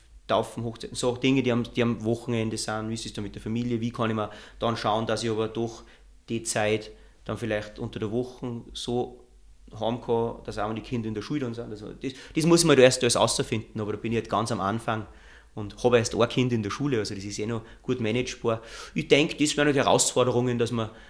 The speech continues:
dass man einen guten Rhythmus findet. Ebenso wie es auch beim Kind, mit den Kindern so um und auf ist, dass man einen Rhythmus findet, glaube ich, ist das Gesündeste ist ein guter Rhythmus. Schätze ich mal, ist auch für mich, wo jetzt ein neues Leben irgendwie doch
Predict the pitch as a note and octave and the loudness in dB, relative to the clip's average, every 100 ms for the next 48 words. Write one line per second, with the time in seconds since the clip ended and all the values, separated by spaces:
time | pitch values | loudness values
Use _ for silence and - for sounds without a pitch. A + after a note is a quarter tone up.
0 | - - - - - A2 A#2 A2+ C3+ B2 | -20 -20 -20 -20 -10 -6 -4 -4 -2 -2
1 | C3 D3 E3+ D3+ - D3+ D3+ D3+ - - | -2 -6 -8 -8 -6 -4 -4 -6 -20 -20
2 | - - - C#3 C3 D3 C3 B2 B2 B2 | -20 -8 0 2 4 4 4 2 2 -2
3 | - - - - C#3 C3+ C3 A#2 B2 C#3 | -6 -20 -14 -4 -2 -2 -2 0 0 2
4 | A#2 G#2+ A#2+ B2+ A#2+ A#2 C3 B2+ B2+ A#2 | 2 0 0 2 4 2 2 -4 -4 -2
5 | D#3 - D#3 - D#3+ D#3 - C3 B2+ C#3+ | -2 -2 -4 -2 -2 -4 -4 -2 0 0
6 | C3+ A#2 A#2+ - D3 D#3 D#3 C3 A#2+ C3 | -2 -4 -4 0 2 2 0 -2 -2 -2
7 | B2+ C3 D3 C#3 - - - - - - | -2 -6 -8 -12 -16 -20 -20 -20 -10 -4
8 | A2+ - C#3+ C3+ C3+ C3 A#2 B2+ C#3 D3+ | -4 -2 -2 0 0 0 2 2 0 0
9 | D3+ A#2+ - A2 G#2+ G#2+ A2+ B2+ - C3+ | 0 -2 -2 -2 -2 0 -2 -2 -4 -2
10 | C3 C3+ B2+ B2+ | -2 0 -2 -6